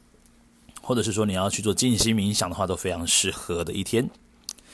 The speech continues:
那如果你要做静心冥想，那今天我们很适合把注意力放在我们胃轮的位置，然后把这个注意力呢集中在胃轮的位置呢，然后透过这个地方，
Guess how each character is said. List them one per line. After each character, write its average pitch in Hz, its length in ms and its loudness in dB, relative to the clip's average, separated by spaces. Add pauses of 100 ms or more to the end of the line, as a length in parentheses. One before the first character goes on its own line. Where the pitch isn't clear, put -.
(400)
那 185 80 6
如 202 80 12
果 208 120 12
你 - 20 8
要 156 80 10
做 156 140 6
静 151 160 2
心 143 120 0
冥 123 140 2
想， 104 300 4
那 101 100 0
今 110 160 0
天 117 160 2
我 107 60 2
们 92 100 -2
很 98 80 -2
适 - 180 4
合 135 140 2
把 98 160 4
注 101 180 0
意 98 120 2
力 92 180 0
放 87 240 -4
在 95 200 0
我 87 40 -2
们 85 220 -6
胃 156 180 6
轮 92 260 0
的 90 80 -2
位 95 220 4
置， 90 200 -2
然 - 500 -14
后 104 120 0
把 92 140 4
这 104 80 2
个 101 80 2
注 101 140 2
意 - 20 4
力 101 140 2
呢 87 160 -2
集 - 160 -6
中 101 100 -4
在 98 140 -2
胃 110 160 4
轮 101 100 4
的 104 80 0
位 110 180 4
置 95 180 -2
呢， 90 180 -2
然 90 100 -2
后 113 60 0
透 160 120 0
过 165 120 0
这 165 80 0
个 143 40 4
地 110 140 0
方， 101 340 0